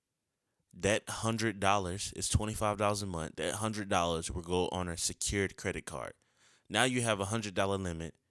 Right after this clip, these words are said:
and you're still saving money, and it's reporting as a credit account, but it's really a savings with interest account.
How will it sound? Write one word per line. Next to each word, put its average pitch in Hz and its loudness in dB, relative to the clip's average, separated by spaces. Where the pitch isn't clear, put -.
and 110 2
you're 107 0
still 107 2
saving 90 2
money, 95 -2
and 98 -2
it's 92 0
reporting 104 2
as 87 0
a 92 -4
credit 82 0
account, 82 -6
but 95 2
it's 87 0
really 95 2
a 85 0
savings 87 0
with 85 -6
interest 82 -6
account. - -10